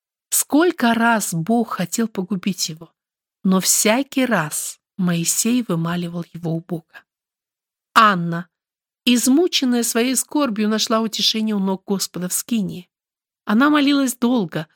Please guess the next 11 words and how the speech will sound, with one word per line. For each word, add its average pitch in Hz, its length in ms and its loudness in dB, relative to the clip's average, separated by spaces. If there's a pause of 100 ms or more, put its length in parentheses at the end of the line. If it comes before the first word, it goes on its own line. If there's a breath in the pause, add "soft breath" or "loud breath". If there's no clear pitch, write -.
(320)
просила 262 460 2
Божьих 233 380 0
благословений, 214 880 -2 (320)
давала 247 340 4
Господу 226 520 0
обет 226 460 0
о 208 80 0
еще 214 280 0
не 220 160 0
родившемся 240 680 -2
сыне, 196 480 -4